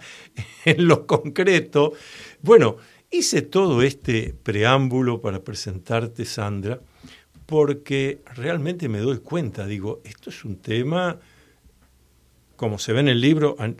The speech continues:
todo Occidente. Pero este es un tema muy delicado, porque por un lado, eh, tenemos la expectativa de vida. Hoy llegar a los cien años no es algo tan complicado.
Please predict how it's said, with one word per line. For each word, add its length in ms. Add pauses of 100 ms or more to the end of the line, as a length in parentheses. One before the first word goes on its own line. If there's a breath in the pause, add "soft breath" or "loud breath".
(140)
todo 160
Occidente. 500
Pero 220
este 120
es 80
un 80
tema 240
muy 180
delicado, 640 (520 loud breath)
porque 320
por 220
un 160
lado, 440 (420 soft breath)
eh, 500
tenemos 320
la 60
expectativa 500
de 100
vida. 280
Hoy 160
llegar 300
a 60
los 160
cien 200
años 500 (560)
no 340
es 140
algo 240
tan 180
complicado. 600